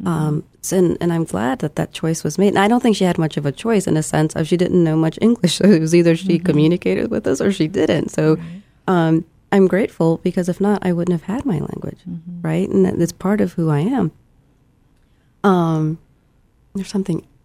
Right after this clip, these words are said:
Speaker 2: else you were talking about, too, that I wanted
Speaker 1: The
Speaker 2: to comment.
Speaker 1: boxes.
Speaker 2: Oh, oh, yes. Okay.
Speaker 1: <laughs>
Speaker 2: No, it's interesting that you say that. Okay, that's what I wanted to, um, go back to. Uh, one of the teachers that I interviewed of, of those six, she was, um, she was about thirty,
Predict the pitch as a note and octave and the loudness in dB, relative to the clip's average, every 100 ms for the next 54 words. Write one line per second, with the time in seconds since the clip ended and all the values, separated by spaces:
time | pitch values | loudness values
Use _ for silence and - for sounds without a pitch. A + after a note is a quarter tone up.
0 | _ _ - D3+ - D3 D#3+ - - D#3 | _ _ -10 -10 -8 -12 -12 -12 -14 -12
1 | - G1+ - - - - - - - - | -10 -10 -10 -14 -10 -6 -4 -4 -4 -6
2 | - E3 - D#3+ F3+ - F3 - - _ | -6 -6 -6 -8 -8 -12 -16 -18 -20 _
3 | _ _ _ - - _ _ F#3+ F#3+ - | _ _ _ -16 -16 _ _ -2 -2 -2
4 | - A3+ A#3+ A3+ E3 - F3 G3 F3+ D3+ | 0 2 4 2 2 0 0 2 0 -2
5 | G#3+ F3+ F#3+ - B3 - C#4 G#3+ G#3 - | -2 0 2 0 -4 -8 0 4 4 2
6 | A3 A3 F#3+ F#3 F3 E3 D3+ - F3 D#3 | 2 2 2 2 0 0 0 -2 -2 0
7 | E3 E3 E3+ D#3 C#3+ C#3 C#3 - - D3 | 0 0 0 0 0 -2 -2 -4 -6 -4
8 | C3+ C3+ - D3 C#3 D3+ - C#3+ C3+ - | -4 -6 -6 -4 -4 -6 -4 -4 -2 -4
9 | - D3+ F3 F3+ E3+ - D#3 D3+ C#3+ C#3 | -2 2 4 4 0 -4 -4 -2 -2 -2
10 | C3 - E3+ F3 D3 C#3 C3 - C#3 C3+ | -4 0 2 2 0 0 -4 -8 -6 -4
11 | - F#3 F3 - - _ _ _ - F#3+ | -2 -2 -2 -6 -20 _ _ _ 0 2
12 | F3+ E3+ D#3+ - D#3+ D3+ G3 F#3+ - A3 | 4 4 2 0 -2 0 0 0 -2 -4
13 | D4 - - F#3+ D#3 C3+ G#3+ | -4 -8 -2 0 0 0 -2